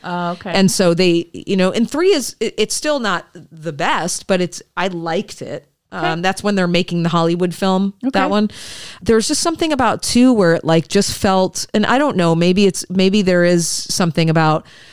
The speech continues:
Speaker 2: coming off the, you know, the high of,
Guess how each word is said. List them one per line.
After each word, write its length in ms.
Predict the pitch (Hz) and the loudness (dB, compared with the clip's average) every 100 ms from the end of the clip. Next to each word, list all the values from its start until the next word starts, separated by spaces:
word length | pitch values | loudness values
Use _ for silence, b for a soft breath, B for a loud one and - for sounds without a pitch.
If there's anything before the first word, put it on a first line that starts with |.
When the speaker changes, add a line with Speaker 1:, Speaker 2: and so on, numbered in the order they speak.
| B | B
Speaker 2:
coming 340 | - 196 190 185 | -4 0 2 4
off 280 | 175 170 - | 2 2 0
the, 480 | 170 160 156 156 - - | 2 4 4 4 0 -4
you 100 | 185 | 0
know, 140 | 165 | 2
the 100 | 160 | 2
high 560 | 160 - 160 156 156 156 | 0 2 2 4 4 4
of, 320 | 151 147 160 | 4 2 -4